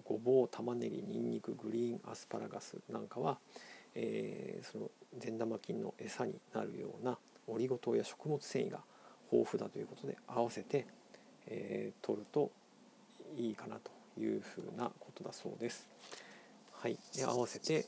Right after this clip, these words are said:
えー、その乳酸菌は、あ、生きてなくても、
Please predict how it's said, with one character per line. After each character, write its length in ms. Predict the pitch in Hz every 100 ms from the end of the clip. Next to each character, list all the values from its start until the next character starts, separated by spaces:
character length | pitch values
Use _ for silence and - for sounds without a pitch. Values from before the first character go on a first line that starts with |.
| -
え 40 |
ー、 160 | 117 117
そ 280 | - - 117
の 120 | 113
乳 280 | - 123 135
酸 260 | - 135
菌 280 | 127 - 120
は、 180 | 131 127 - - -
あ、 300 | 117 113 - -
生 100 | 170
き 140 | - -
て 220 | - - 156
な 80 | 120
く 180 | -
て 100 | -
も、 100 | 113